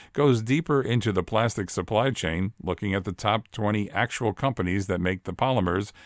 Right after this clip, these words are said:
which comprise single-use plastics and countless other throwaway items, including plastic face masks. Coca-Cola, it turns out, is the number one plastic waste producer.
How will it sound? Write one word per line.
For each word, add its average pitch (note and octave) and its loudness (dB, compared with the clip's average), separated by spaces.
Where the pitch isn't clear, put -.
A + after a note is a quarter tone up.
which - -2
comprise G2 2
single-use B2 0
plastics A#2 -2
and B2+ -2
countless G2 0
other F#2+ 0
throwaway E2 -2
items, E2+ -2
including A#2 2
plastic F#2+ 0
face B2+ -2
masks. D2+ -8
Coca-Cola, G2 0
it F2 0
turns F2 0
out, F#2 2
is F#2 -4
the G#2 0
number G2+ 2
one F2+ 2
plastic E2+ -2
waste D#2 -6
producer. E2+ -4